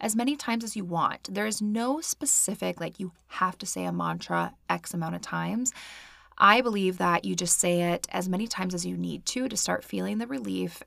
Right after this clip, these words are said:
and to really feel the power of it. So, like, when you're feeling confident, like, really embodying it, of being like, "Yes, like, Pork Chop is in great hands, and, like, the universe or the angels or whoever, like, is watching over him and he is okay."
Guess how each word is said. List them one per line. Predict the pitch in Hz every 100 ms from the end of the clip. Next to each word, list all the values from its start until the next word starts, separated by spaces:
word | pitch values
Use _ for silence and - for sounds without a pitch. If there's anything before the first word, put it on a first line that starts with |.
| -
and | 180 175 175 175 - - -
to | 208
really | 196 208
feel | 240 247
the | 214
power | - - - 151 165 -
of | - -
it. | - -
So, | 170
like, | 165
when | 165 180 180
you're | 175
feeling | 170 165
confident, | - 160 - -
like, | -
really | - 180 185 180 175
embodying | 170 170 - - - - -
it, | -
of | -
being | -
like, | - -
"Yes, | - - - - -
like, | 170 - - - - - _ _ -
Pork | 190 175
Chop | 196 170
is | 175 180
in | 170
great | 170 -
hands, | 156 - - - -
and, | 156 147
like, | - - - 190
the | 180
universe | 175 170 185 175 -
or | 160
the | 170 -
angels | 175 180 160 147 170
or | 170
whoever, | - - 151 -
like, | - - - -
is | 180 170 - -
watching | 156 175 - -
over | - 156
him | 165 -
and | 180
he | - -
is | - - -
okay." | - - - - 180